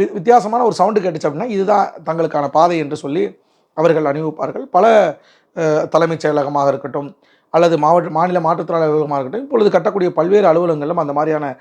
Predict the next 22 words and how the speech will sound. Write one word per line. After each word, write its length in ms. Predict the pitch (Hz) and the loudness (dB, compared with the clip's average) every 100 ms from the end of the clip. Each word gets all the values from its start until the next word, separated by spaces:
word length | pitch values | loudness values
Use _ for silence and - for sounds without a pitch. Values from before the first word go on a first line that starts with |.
| - _ - | -20 _ -6
ஒரு 120 | 147 | 0
ஏற்பாடு 320 | 151 165 160 135 | 2 2 0 -2
என்பது 180 | 135 147 | -4 -6
செய்யப்பட்டிருக்கிறது. 600 | 139 139 120 127 - 117 _ _ _ _ _ _ 131 | -4 -6 -8 -16 -16 -18 _ _ _ _ _ _ -6
அந்த 160 | 151 147 | 0 0
அடிப்படையில் 480 | 139 139 139 180 214 _ _ _ _ _ _ _ _ - | 0 -4 0 0 -2 _ _ _ _ _ _ _ _ -8
திண்டுக்கல் 400 | 180 233 262 220 | -2 0 0 0
மாவட்ட 280 | 202 196 190 | 0 2 2
மாற்றுத்திறனாளி 520 | 160 175 196 190 175 156 | 2 0 -2 -2 0 0
அலுவலகத்திலும் 580 | 151 170 156 147 139 - _ _ _ _ _ _ _ | 0 -2 -4 -4 -6 -6 _ _ _ _ _ _ _
அதேபோல 240 | 175 220 214 | 2 4 4
திண்டுக்கல் 400 | 180 208 220 202 | 2 2 2 2
மாவட்ட 220 | 202 185 | 0 2
ஆட்சியர் 340 | 151 180 214 185 | 2 2 2 2
அலுவலகம் 320 | 160 160 180 | 2 0 -4
உள்ளிட்ட 260 | 143 156 190 | -6 -4 0
அனைத்து 460 | 139 156 220 - 240 196 151 | 0 0 -4 -4 -2 -2 -2
அரசு 280 | 151 147 160 | -2 -4 -2
அலுவலகங்களிலும் 640 | 156 151 147 135 131 165 113 _ _ _ _ _ _ - | 0 0 0 -2 -2 -4 -6 _ _ _ _ _ _ 0
இதுபோன்று 420 | 190 208 226 254 | 2 4 4 2
பார்வை 300 | 185 196 226 | 4 4 4
மாற்றுத்திறனாளிகள் 720 | 214 196 185 185 175 165 185 | 2 -2 -6 -4 -4 -2 -6